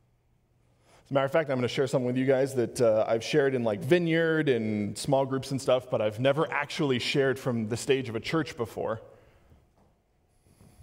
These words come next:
So I hope this goes okay. <laughs>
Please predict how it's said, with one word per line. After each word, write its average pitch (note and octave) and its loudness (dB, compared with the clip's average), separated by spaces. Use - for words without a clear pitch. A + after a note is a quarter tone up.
So - -4
I - -8
hope A2+ -8
this A#2 -6
goes G#2 -10
okay. - -14
<laughs> - -20